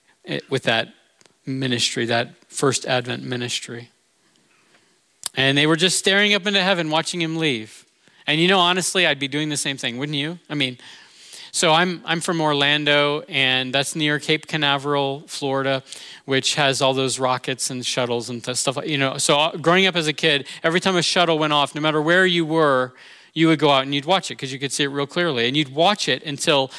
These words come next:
you were blinded by the sun or it was gone out of your view. You just watch it. And all of us would do that. It was, it was cool. It was interesting. All Central Floridians know what that's like.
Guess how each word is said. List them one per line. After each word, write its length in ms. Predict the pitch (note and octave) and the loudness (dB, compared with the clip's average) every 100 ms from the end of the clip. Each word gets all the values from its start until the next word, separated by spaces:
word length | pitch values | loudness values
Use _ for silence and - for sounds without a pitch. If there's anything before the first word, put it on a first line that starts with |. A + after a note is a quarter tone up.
| - - - | -20 -14 -4
you 140 | D3 | 0
were 140 | C#3+ | 2
blinded 600 | B2 A#2 C#3 D#3+ G3 G3 | 2 2 2 4 2 2
by 220 | E3+ F3 F3+ | 2 2 2
the 140 | F3+ | 0
sun 580 | - - C#3 C3 D3 D#3 - - - | -2 0 0 0 -4 -10 -16 -12 0
or 180 | D3+ D3 | 2 2
it 140 | D3 | 2
was 200 | D3 C#3 | 0 0
gone 640 | - F#3+ E3 B2 B2 C#3+ C#3+ _ _ _ _ _ _ _ | 2 4 4 2 -2 -6 -14 _ _ _ _ _ _ _
out 200 | D3 E3+ | 0 2
of 100 | E3 | 2
your 280 | D#3 D#3+ D#3 | 2 2 0
view. 560 | C#3 C#3+ G#3 E3+ A2+ A2+ _ | -4 -2 2 2 0 -10 _
You 120 | D#3+ D#3 | -8 -2
just 220 | F3+ D3+ | -2 0
watch 360 | F3 G#3+ - | 2 2 0
it. 200 | - - _ _ _ | -8 -10 _ _ _
And 400 | D#3 D3+ C#3 F#3+ _ A3 - | -4 -4 -4 -12 _ -20 0
all 180 | F3 G#3 | 4 4
of 60 | |
us 160 | F3+ - | 4 0
would 100 | G3 | 0
do 140 | G#3 | 2
that. 220 | E3 B2+ C3+ | 2 0 -2
It 60 | |
was, 140 | D3 - _ _ _ _ _ _ _ _ _ _ | -4 -10 _ _ _ _ _ _ _ _ _ _
it 40 | G3+ | -14
was 160 | E3+ | -12
cool. 360 | - A#3 E3 B2 | -2 2 4 2
It 40 | |
was 120 | C3+ | 0
interesting. 640 | F#3 E3+ E3 - B2 A#2 A#2+ | -2 -2 -6 -8 -8 -10 -12
All 320 | D3+ D#3 D#3 - | -2 0 0 -2
Central 260 | - D#3+ D#3 | -4 -4 -4
Floridians 540 | - D#3+ D#3+ D#3 C3+ | -2 2 2 2 0
know 100 | D#3 | 0
what 100 | D#3 | 2
that's 260 | D#3 D3+ - | 0 -2 2
like. 280 | D#3+ B2+ | 2 2